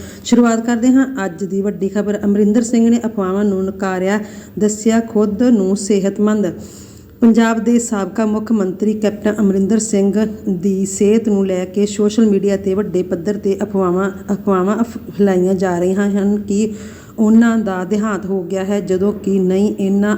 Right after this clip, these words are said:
ਅਫਵਾਹਾਂ ਤੋਂ ਜ਼ਿਆਦਾ ਫੈਲਣ ਤੋਂ ਬਾਅਦ ਖੁਦ ਸਾਬਕਾ ਮੁੱਖ ਮੰਤਰੀ ਅਮਰਿੰਦਰ ਸਿੰਘ ਨੇ ਜਾਣਕਾਰੀ ਸਾਹਮਣੇ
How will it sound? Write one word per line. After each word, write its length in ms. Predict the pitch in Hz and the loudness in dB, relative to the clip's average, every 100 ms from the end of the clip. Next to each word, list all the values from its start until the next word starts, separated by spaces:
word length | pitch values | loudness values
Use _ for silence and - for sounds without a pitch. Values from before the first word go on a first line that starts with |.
| 208 | -4
ਅਫਵਾਹਾਂ 420 | 202 175 180 196 | -4 -2 -2 -2
ਤੋਂ 320 | 196 180 202 208 - - - - | -2 -2 -2 -4 -10 -16 -10 -4
ਜ਼ਿਆਦਾ 420 | 165 202 185 202 | 2 2 2 -2
ਫੈਲਣ 420 | 208 202 185 190 | -2 0 0 0
ਤੋਂ 220 | 202 202 196 | 0 -2 -2
ਬਾਅਦ 480 | 165 185 196 208 | -2 -2 -2 -4
ਖੁਦ 240 | - 190 196 | -4 -4 -4
ਸਾਬਕਾ 560 | 220 185 170 - 196 202 - - | -4 -4 -4 -4 -4 -4 -8 -2
ਮੁੱਖ 320 | 196 202 214 | 0 0 0
ਮੰਤਰੀ 500 | 220 180 180 185 202 208 | 2 2 0 0 0 0
ਅਮਰਿੰਦਰ 380 | 190 185 180 214 | 0 0 0 0
ਸਿੰਘ 300 | 208 190 190 | 0 0 0
ਨੇ 140 | 190 | 0
ਜਾਣਕਾਰੀ 500 | 185 185 175 175 196 | 0 0 0 0 -2
ਸਾਹਮਣੇ 460 | 196 196 185 220 | 0 -2 0 2